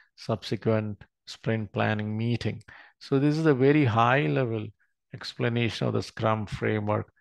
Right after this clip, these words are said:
And as we progress, we will delve into these things more and more. Now in the next video, uh, I'll, uh, I'll take you through the lesson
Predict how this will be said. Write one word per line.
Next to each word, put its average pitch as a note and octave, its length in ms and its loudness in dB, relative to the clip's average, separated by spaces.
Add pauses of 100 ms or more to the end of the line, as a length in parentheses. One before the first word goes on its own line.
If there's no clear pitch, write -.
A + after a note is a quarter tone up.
(340)
And A2 180 0
as A2 180 0
we B2 100 0
progress, A#2+ 720 0 (440)
we A#2 240 0
will A#2 240 0 (160)
delve B2 560 4
into A#2+ 300 -6
these A2 300 -10
things G#2+ 420 -10 (440)
more G#2+ 380 0
and G#2 160 -2
more. G2+ 260 -4 (3750)
Now A#2+ 80 2
in A#2 140 0
the A#2 80 2
next D3 320 0
video, C3 720 4
uh, A2+ 720 0
I'll, A#2+ 520 -4
uh, A2 460 -2
I'll A#2 300 -2
take B2 280 -2
you B2 80 -2
through B2 260 -6
the A2+ 140 -4
lesson A2+ 580 -2